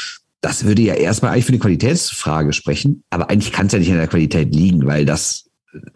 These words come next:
Leute wie Nöbels das kann, Föder oder gut, war jetzt nicht mehr dabei, Schützler, aber auch Reichel kann das oder auch Fischbuch oder wer auch immer, Plachter sowieso,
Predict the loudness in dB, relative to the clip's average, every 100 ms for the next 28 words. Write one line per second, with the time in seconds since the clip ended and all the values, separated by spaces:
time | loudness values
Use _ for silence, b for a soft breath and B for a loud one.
0 | -6 0 0 2 2 4 4 4 2 -2
1 | -2 -2 -2 -4 -2 2 2 2 0 0
2 | 0 -2 -4 -2 -2 0 0 2 2 2
3 | 2 0 0 0 0 0 0 0 0 0
4 | 0 0 0 -2 -2 -2 -4 B B B
5 | -6 -4 -2 -2 2 2 2 0 2 2
6 | 2 2 2 0 -2 0 -2 -2 -4 0
7 | 2 2 -2